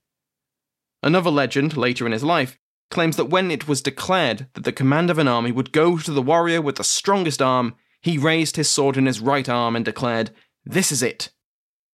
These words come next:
When asked for the warrior with the next strongest arm,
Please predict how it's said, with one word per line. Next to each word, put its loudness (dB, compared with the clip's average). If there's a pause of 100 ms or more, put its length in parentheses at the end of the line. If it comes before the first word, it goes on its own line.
(220)
When 2
asked -6
for -2
the -2
warrior 2
with -4
the -2
next -2
strongest -2
arm, 2